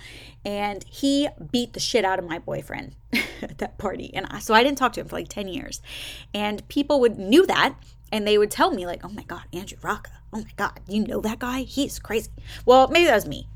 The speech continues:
It was me saying that to other people. "Hey, th-, he's crazy." Most notably to his sister,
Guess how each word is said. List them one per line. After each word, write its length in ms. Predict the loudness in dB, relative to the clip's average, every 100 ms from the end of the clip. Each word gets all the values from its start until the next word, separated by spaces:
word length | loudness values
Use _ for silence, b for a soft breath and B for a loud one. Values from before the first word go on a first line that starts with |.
| 4
It 100 | 6
was 140 | 6
me 200 | 4 2
saying 320 | 0 -2 -4 -4
that 180 | -6 -8 -6
to 140 | -4
other 160 | -2 -4
people. 420 | -6 -10 -12 -12 -2
"Hey, 360 | 0 0 -2 -10
th-, 220 | -8 -2
he's 180 | -2 -2
crazy." 360 | -2 -4 -6 B B B B B
Most 280 | 10 10 8
notably 500 | 4 4 4 2 0
to 200 | 2 0
his 140 | 0
sister, 500 | -2 -2 0 -2 -4